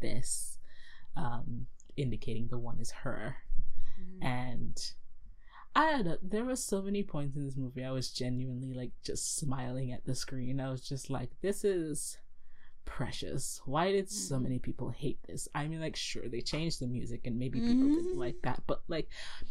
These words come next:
Speaker 1: when they're, like, acting together,
Speaker 2: Mm.
Speaker 1: I'm just like, "This is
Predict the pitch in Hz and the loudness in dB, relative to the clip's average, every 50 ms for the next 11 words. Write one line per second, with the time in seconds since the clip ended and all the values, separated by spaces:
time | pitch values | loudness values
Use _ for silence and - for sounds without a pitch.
0 | - - - - - - - - 147 151 175 190 190 196 202 208 208 214 220 214 | -2 -4 -6 -6 -6 -4 -4 -2 0 2 2 4 6 8 8 10 10 8 6 4
1 | 190 160 - - - - 131 120 117 - - - - - 139 131 131 151 160 175 | 4 4 4 4 4 4 4 4 4 4 2 2 2 2 4 4 4 4 4 4
2 | 175 185 - - - - - - - - - - - - - 185 165 - - 143 | 4 4 4 4 2 0 -4 -6 -6 -6 -6 -4 2 4 8 8 8 8 6 4
3 | 131 135 135 139 143 151 156 - - 147 160 165 156 147 - 165 165 - - - | 0 0 0 0 0 0 0 0 0 0 2 2 2 2 2 0 0 0 0 0
4 | 180 165 151 143 135 - - - 156 180 - - - 196 190 196 185 190 - - | 2 2 0 0 -4 -4 -4 -2 -2 -2 -2 -2 -4 -4 -4 -2 -2 -2 -2 -4
5 | - | -6